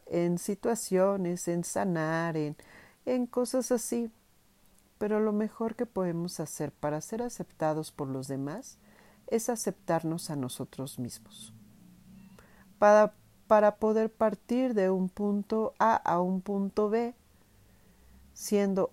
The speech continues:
aceptado, es principalmente aceptarnos nosotros. Saber en qué áreas podemos trabajar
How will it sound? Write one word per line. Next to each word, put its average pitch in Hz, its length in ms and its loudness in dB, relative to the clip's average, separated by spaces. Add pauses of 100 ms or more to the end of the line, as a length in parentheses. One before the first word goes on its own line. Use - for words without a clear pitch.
aceptado, 180 1000 2 (1300)
es 214 240 0 (420)
principalmente 208 920 -2
aceptarnos 165 880 -6
nosotros. - 840 -12 (960)
Saber 208 680 2
en 175 220 0
qué 180 280 -2
áreas 170 520 0
podemos 151 500 -4
trabajar 156 640 -4